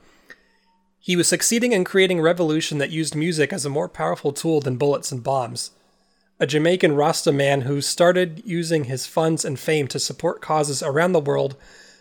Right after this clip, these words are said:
that were in direct conflict with the C I A. To be honest, he signed his own death warrant. It's not like we didn't warn hi-, warn him.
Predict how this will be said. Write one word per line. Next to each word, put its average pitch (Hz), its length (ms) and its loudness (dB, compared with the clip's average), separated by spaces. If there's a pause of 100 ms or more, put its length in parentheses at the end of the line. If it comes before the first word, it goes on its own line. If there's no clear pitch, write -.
(120)
that 160 160 4
were 175 180 4
in 139 80 2
direct 147 320 2
conflict 160 460 0
with 139 100 -10
the 139 80 -6
C 139 220 -2
I 120 60 -2
A. 135 340 0 (800)
To 160 100 -4
be 143 100 0
honest, 165 400 2
he 156 140 -4
signed 170 280 4
his 143 140 2
own 143 140 4
death 139 240 -2
warrant. 127 300 -6 (220)
It's - 120 -4
not 185 160 4
like 160 160 4
we 151 60 0
didn't 139 220 0
warn 143 240 2
hi-, 131 140 -6
warn 147 260 2
him. 127 240 -8